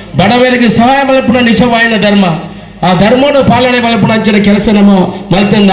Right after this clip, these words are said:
ಆಂಡ ನಿಜವಾಯಿನ ಧರ್ಮ ಅದು ಮಲ್ಪೇರು. ದೇವರಿಗೆ ದಾಲ ಬೊಡ್ಚಿಗೆ, ದೇವರ ದಾಲ ಕೇಂಜರ್ಗೆ ನಮ್ಮಡು. ನಮ್ಮ ದಾಯ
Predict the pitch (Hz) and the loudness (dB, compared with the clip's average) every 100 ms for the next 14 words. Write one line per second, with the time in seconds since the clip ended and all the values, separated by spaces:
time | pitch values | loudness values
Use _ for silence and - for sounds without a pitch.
0 | 233 277 269 202 - - 165 175 214 208 | 2 0 0 -2 -8 -4 0 2 2 2
1 | 208 196 175 180 180 175 175 160 160 147 | 2 0 0 0 2 2 0 0 -2 -2
2 | 147 240 262 262 254 226 269 285 269 247 | -2 0 0 0 0 0 0 0 0 -2
3 | 240 208 160 - - - 147 226 262 254 | 0 -2 -2 -6 -16 -10 -2 0 2 2
4 | 233 277 277 - 269 277 269 233 220 196 | 0 0 0 0 0 0 -2 0 -2 -2
5 | 165 - - - 208 240 226 269 | -4 -6 -14 -6 -2 0 2 2